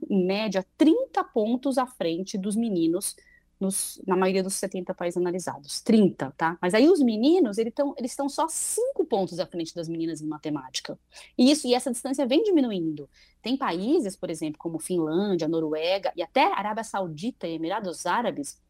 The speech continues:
em que as meninas são melhores que os meninos em matemática, pra você ter uma ideia. E em ciência, o resultado é mais legal ainda.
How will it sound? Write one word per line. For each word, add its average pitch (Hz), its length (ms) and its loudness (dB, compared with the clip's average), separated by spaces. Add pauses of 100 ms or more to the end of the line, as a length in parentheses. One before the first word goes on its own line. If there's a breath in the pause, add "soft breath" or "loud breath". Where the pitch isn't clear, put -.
(220)
em 190 80 -6
que 208 80 -4
as 190 100 -2
meninas 202 300 -2
são 208 160 -4
melhores 202 500 2
que - 60 -8
os 196 80 -6
meninos 180 480 -2 (100)
em 185 100 -2
matemática, 180 640 -4 (120)
pra - 80 -18
você - 100 -12
ter 165 80 -6
uma 165 120 0
ideia. 147 200 -8 (800 loud breath)
E 214 200 8
em 440 120 6
ciência, 240 680 2
o 175 40 2
resultado 226 540 0
é 277 140 -2
mais 339 380 -4
legal 330 340 0
ainda. 214 360 2